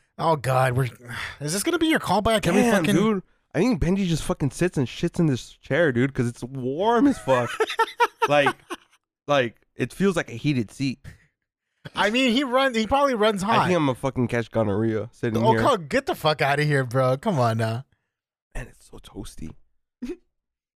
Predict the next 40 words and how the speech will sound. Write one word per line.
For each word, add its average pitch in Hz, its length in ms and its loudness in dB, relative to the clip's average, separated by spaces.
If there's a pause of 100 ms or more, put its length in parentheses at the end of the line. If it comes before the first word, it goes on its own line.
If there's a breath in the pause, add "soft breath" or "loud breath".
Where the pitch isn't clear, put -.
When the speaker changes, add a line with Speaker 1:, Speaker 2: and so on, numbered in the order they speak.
(160)
Speaker 1:
I 175 180 0
was, 226 220 -2
like, 170 220 0
I, 165 60 -2
I, 175 280 0
I, 175 120 2
Speaker 2:
It's 156 80 -4
like 160 200 -2
Speaker 1:
I, 156 160 2
Speaker 2:
sitting 147 220 2
Speaker 1:
I 135 60 4
Speaker 2:
on 120 60 4
a - 20 0
Speaker 1:
didn't 110 220 4
wanna - 180 4
Speaker 2:
volcano. 104 140 4
Speaker 1:
interrupt 170 480 0
you 196 240 2
when 156 180 2
you 151 80 2
were 156 100 2
talking 170 280 0
about, 160 220 2
like, 143 200 0
everything 151 360 2
that 139 160 0
you're, 139 220 -2
as 131 180 2
far 147 140 2
as, 147 100 0
like, 131 140 0
the 135 80 -4
gray, 127 280 0
the, 127 400 2
the, 123 280 -2
the, 120 100 -6
what 135 140 4
was 117 120 2
it, 110 80 -4
the, 117 280 2